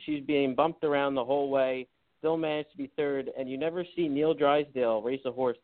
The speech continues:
thirteen days between starts, which he did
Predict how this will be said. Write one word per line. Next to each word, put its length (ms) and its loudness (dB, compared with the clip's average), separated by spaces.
thirteen 680 -2
days 400 2
between 400 0
starts, 320 2
which 240 0
he 120 -4
did 400 2